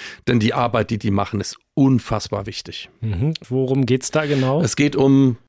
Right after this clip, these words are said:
Speaker 1: Eltern, die ihre Kinder verlieren oder Geschwister, die ihre Geschwister verlieren und die einfach Hilfe brauchen. Das sind, äh, Erlebnisse, die,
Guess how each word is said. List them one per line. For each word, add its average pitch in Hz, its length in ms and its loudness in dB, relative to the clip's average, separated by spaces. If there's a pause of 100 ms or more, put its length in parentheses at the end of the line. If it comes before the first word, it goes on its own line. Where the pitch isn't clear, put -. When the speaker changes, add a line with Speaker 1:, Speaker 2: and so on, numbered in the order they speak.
(140)
Speaker 1:
Eltern, 151 440 2
die 135 120 0
ihre 120 180 2
Kinder 131 360 0
verlieren 151 560 0
oder 107 220 2
Geschwister, 139 680 0
die 117 360 -2
ihre 107 260 0
Geschwister 135 500 -2
verlieren 123 640 0 (400)
und 117 320 2
die 120 160 2
einfach 110 320 -2
Hilfe 113 300 -2
brauchen. 104 500 -8 (140)
Das 107 160 0
sind, 110 400 2
äh, 104 400 0
Erlebnisse, 117 760 0
die, 104 240 -2